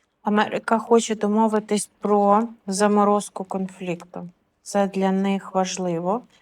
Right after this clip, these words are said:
тому що втрачають обличчя, бачите? Америка. Без обличчя. Авторитет.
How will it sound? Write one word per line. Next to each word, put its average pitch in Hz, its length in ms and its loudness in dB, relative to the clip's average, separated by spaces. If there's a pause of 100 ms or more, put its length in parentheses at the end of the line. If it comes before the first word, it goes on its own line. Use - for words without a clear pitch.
(160)
тому 202 220 0
що 196 160 -2
втрачають 190 680 -2
обличчя, 180 640 -4
бачите? 185 480 -10 (440)
Америка. 185 600 0 (1200)
Без 196 300 -2
обличчя. 175 560 -4 (120)
Авторитет. 190 840 -2